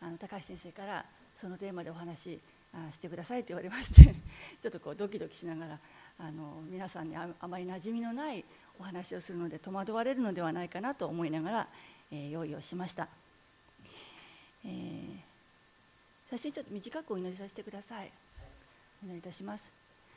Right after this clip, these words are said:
愛する天のお父様、あなたのお名前を賛美申し上げます。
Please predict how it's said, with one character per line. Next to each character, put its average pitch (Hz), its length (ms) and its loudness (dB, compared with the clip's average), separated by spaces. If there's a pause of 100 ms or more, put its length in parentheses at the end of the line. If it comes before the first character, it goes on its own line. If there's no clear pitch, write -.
(400)
愛 208 140 -4
す 233 100 -6
る 202 80 -6
天 185 200 -6
の 170 80 -4
お 165 40 -8
父 165 180 -10
様、 208 400 -4
あ 185 60 -6
な 180 120 -6
た 175 120 -8
の 175 120 -6
お 180 40 -6
名 196 120 -6
前 202 240 -4
を 254 180 -4
賛 175 240 -10
美 160 80 -6
申 180 200 -8
し 208 120 -12
上 190 80 -8
げ 208 120 -8
ま 247 140 -6
す。 - 180 -10